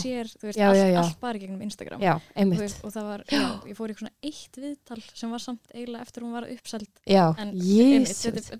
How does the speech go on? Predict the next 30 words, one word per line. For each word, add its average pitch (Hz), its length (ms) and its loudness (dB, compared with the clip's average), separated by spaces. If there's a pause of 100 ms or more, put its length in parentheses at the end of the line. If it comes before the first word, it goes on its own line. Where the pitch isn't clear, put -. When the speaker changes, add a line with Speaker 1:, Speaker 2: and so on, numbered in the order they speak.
(120)
Speaker 1:
bara 277 320 -12
Instagram 220 300 -6
Speaker 2:
Þetta 180 200 0
er 180 100 -6
Speaker 1:
og 220 40 -6
maður 214 280 -10
er 262 120 -12
bara 220 120 -14
svona, 202 260 -14
ok, 226 120 -14
wow. 202 220 -12
Speaker 2:
Damn. 175 520 -2
Speaker 1:
Þú - 320 -20
veist, 170 120 -10
Speaker 2:
Já. - 60 -10
Speaker 1:
og 220 60 -6
hún 208 100 -8
einmitt 185 200 -10
seldist 208 360 -12
upp 202 140 -12
bara 170 320 -14
á 196 80 -12 (480)
mjög 202 180 -18
stuttum 190 240 -10
tíma. 185 380 -16
Speaker 2:
Snillingur. 180 880 -6
Speaker 1:
En 202 260 -10
þetta 202 240 -10
er 208 60 -8
mitt, 208 320 -12